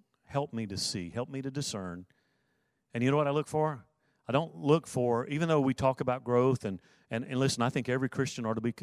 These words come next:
ought to be on board with growing the church numerically, you know, giving us a workforce to impact our community. But that's not really what I look for. You know what I look for? I look for, did we make an impact?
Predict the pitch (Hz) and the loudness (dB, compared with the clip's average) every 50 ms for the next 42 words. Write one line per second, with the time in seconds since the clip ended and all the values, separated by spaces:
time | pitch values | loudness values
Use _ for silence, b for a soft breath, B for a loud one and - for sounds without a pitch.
0 | 208 185 156 123 113 120 120 120 113 120 117 110 98 b b b b b b 123 | -14 -14 -12 -10 -6 -4 -2 0 2 2 2 0 -2 b b b b b b -2
1 | 120 120 107 113 113 117 117 120 123 110 104 95 90 90 104 110 107 120 120 120 | -2 -2 0 0 2 2 2 2 0 -2 -6 -8 -4 0 2 4 4 4 2 0
2 | 117 - - - 117 113 120 117 - - 110 104 104 107 113 110 107 107 101 107 | -4 -6 -4 -4 -2 -2 -4 -4 -8 -12 -10 -8 -6 -4 -4 -4 -2 -2 -2 -4
3 | 120 - - 127 123 123 131 b b b b b b b b b 107 98 98 107 | -4 -4 -4 -4 -4 -4 -4 b b b b b b b b b -6 -4 -2 0
4 | 117 113 120 113 107 - 107 101 113 123 123 - - - 123 120 127 123 - - | 0 0 0 -2 -2 -2 -2 0 0 0 0 -2 -4 -2 -2 0 0 0 -2 -4
5 | - - - 98 98 117 127 113 117 - 117 113 107 - 113 98 - 110 104 104 | -6 -6 -4 -4 -4 -4 -4 -6 -4 -4 -4 -4 -4 -6 -8 -10 -8 -8 -6 -4
6 | 110 113 113 123 123 - b b b b b b 143 - 170 147 - - 147 147 | -4 -2 -2 -2 -4 -4 b b b b b b 0 0 0 0 0 -4 -8 -8
7 | - - 131 131 127 120 117 107 110 107 104 101 120 123 - - 107 98 90 87 | -6 -4 -2 -2 0 -2 -2 -2 -2 -2 -2 -2 -4 -4 -6 -4 -4 -4 -4 -4
8 | 92 131 120 117 131 135 135 135 131 139 135 - 135 135 131 120 117 120 - - | -6 -6 -6 -4 -2 -2 -2 -2 -2 -4 -4 -2 -2 0 0 0 -2 -4 -4 -4
9 | 123 113 101 - b b b b b 123 117 135 127 139 139 - 120 110 117 113 | -2 -2 -2 -4 b b b b b 2 4 4 2 2 0 -2 -2 -4 -4 -2
10 | 98 - 87 76 - - - - - - | -4 -4 -6 -6 -8 -12 -18 -20 -20 -20